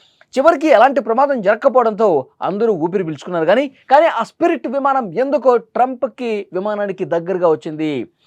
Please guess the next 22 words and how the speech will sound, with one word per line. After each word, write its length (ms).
ఒకవేళ 380
నిజంగా 640
ట్రంప్కి 600
ఏమన్నా 220
ఇబ్బంది 360
తలపెట్టే 340
విధంగా, 320
ట్రంప్కి 420
ఏమన్నా, 340
ఆ, 220
ప్రాణాపాయం 720
తలపెట్టే 380
విధంగా 480
ఎవరైనా 320
కుట్ర 340
చేసి 180
ఉంటే, 300
ఏదైనా 240
కుట్రపూరితంగా 880
గాల్లోనే 600
పేల్చేయనటువంటి 1120
ఇలాంటి 420